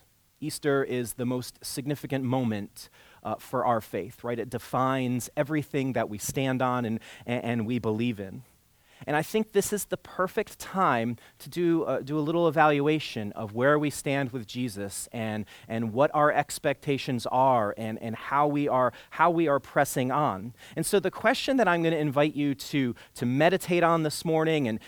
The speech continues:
and evaluate yourself and really, uh, reflect honestly on your life, okay? Not for the purpose of shame, but for the purpose of change and letting God speak truth where you might be,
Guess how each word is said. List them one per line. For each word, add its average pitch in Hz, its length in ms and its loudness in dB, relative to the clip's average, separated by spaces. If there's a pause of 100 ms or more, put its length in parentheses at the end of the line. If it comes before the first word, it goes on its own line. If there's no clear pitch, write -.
(120)
and 127 200 -2
evaluate 165 640 4
yourself 156 560 4
and 135 140 -4
really, 226 200 2
uh, 190 120 4
reflect 160 640 -2
honestly 165 420 2
on 139 100 0
your 131 140 0
life, 135 560 0 (160)
okay? - 260 -10
Not 185 280 6
for 277 120 -2
the 233 100 6
purpose 220 480 2
of 180 120 -2
shame, 160 640 2 (380)
but 170 180 8
for 190 160 0
the 175 120 2
purpose 196 580 0
of 156 320 6
change 156 580 2
and 143 140 0
letting 180 260 2
God 170 280 6
speak - 320 -6
truth - 580 -2 (240)
where 151 320 6
you 143 240 -2
might 180 300 4
be, 143 340 0